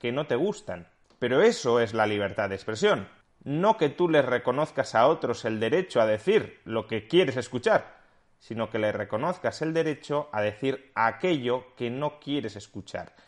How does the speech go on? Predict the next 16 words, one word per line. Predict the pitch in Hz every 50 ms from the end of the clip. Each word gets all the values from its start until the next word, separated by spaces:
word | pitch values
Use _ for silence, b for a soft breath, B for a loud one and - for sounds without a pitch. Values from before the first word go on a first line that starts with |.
| b b b
incluso | - 113 120 117 120 120 117 - 127
aquello | 117 113 - 165 165 160 190 185 -
que | - 170 151
te | - - - - 143 135
molesta | 135 131 127 131 143 170 175 - - - 160 151
muchísimo | 139 123 113 110 107 - - 131 120 - - 123 117 117 117 117 117 - -
escuchar. | - 120 117 - - 120 107 - - 98 87 - - _ _ _ _ _ _
Bien, | - 147 180 175 147
pero | 117 - 139 156
esto | 180 - - -
es | 180 151
una | 185 185 185 175
declaración | 170 151 - - 135 127 123 120 110 - 135 147 151 151
genérica | - - 123 117 127 156 196 175 160 110 - - - 101 95 98
de | 95 98
intenciones. | 98 98 - 117 117 - 208 208 165 101 92 - - -